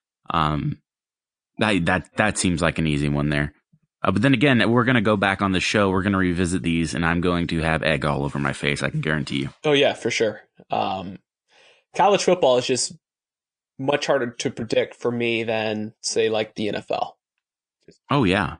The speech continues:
Speaker 1: But, you know, that's why I like it so much better.
Speaker 2: Right.
Speaker 1: The N F L, you kind of really have a good grasp of what's gonna happen going into those games before they play 'em, to the point where they can get a little stagnant and boring.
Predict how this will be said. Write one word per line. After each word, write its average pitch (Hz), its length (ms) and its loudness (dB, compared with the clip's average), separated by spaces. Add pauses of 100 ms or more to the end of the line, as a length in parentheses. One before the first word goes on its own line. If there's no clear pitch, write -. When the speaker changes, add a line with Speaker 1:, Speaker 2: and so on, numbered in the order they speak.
(120)
Speaker 1:
But, 117 160 -2
you 131 100 0
know, 117 80 0
that's 104 220 0
why 117 160 2
I 85 40 0
like 92 260 0
it 76 100 -6
so 71 120 -2
much 65 200 -6
better. - 220 0
Speaker 2:
Right. - 180 -2 (400)
Speaker 1:
The 107 100 0
N 131 80 4
F 123 120 0
L, 127 140 4
you 101 140 2
kind 147 420 -2
of 80 260 -2
really 110 380 0
have 104 160 2
a 85 40 -2
good 87 200 0
grasp 85 360 0
of 82 60 -2
what's 78 140 -2
gonna 80 160 0
happen 78 360 0
going 78 220 0
into 80 140 -2
those 80 180 -2
games 82 320 -2
before 82 240 -4
they 78 100 0
play 78 240 -2
'em, 87 140 -2 (540)
to - 80 -2
the 80 80 0
point 87 320 0
where 82 260 4
they 80 100 2
can 82 140 -2
get 80 160 0
a 85 40 -2
little 78 160 -2
stagnant 82 500 0
and 87 100 -2
boring. 110 420 0